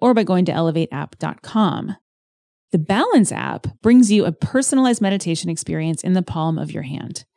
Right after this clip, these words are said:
Each day you answer questions about your meditation experience, your goals, and your challenges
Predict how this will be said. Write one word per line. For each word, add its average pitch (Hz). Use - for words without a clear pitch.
Each 214
day 220
you 220
answer 190
questions 202
about 170
your 185
meditation 185
experience, 160
your 185
goals, 170
and 226
your 262
challenges 170